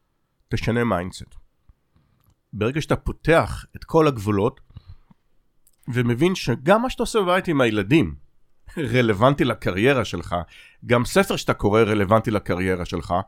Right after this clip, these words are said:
אתה תמיד תמצא איך לשלב את הדברים,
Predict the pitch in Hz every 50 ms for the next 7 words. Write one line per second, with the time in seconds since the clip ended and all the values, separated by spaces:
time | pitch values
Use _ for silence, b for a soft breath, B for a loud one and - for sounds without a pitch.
0 | _ _ _ _ _ _ _ _ _ _ _ _ _ _ _ _ _ _ _ -
1 | 92 - 104 87 - - 95 107 135 175 185 - - _ _ _ _ _ - 110
2 | 104 95 - - 135 135 135 - - _ _ _ - 139 - - - - - -
3 | 127 127 - 127 101 98 98 92 107 131 156 165 120